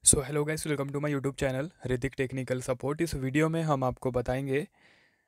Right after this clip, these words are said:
WhatsApp बिजनेस में आप मैसेज को कैसे कॉपी करेंगे। ओके,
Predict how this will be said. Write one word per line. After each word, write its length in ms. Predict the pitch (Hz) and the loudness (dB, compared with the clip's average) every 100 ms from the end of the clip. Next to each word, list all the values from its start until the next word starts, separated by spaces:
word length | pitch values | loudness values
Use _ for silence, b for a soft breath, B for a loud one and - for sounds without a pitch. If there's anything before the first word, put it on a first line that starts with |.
| _ | _
WhatsApp 760 | 127 135 147 - 170 165 - - | 4 6 6 4 4 4 0 2
बिजनेस 440 | 139 139 151 156 | 0 2 0 0
में 160 | 147 147 | -2 -4
आप 300 | 131 127 - | -2 -4 0
मैसेज 540 | 131 131 131 127 151 | 0 0 -4 -4 -4
को 120 | - 147 | -4 -4
कैसे 300 | 143 131 143 | -2 -4 -2
कॉपी 300 | 123 120 143 | -2 -2 0
करेंगे। 540 | 131 123 120 120 110 _ _ - | 0 0 -2 -4 -8 _ _ -6
ओके, 240 | 131 156 | 0 0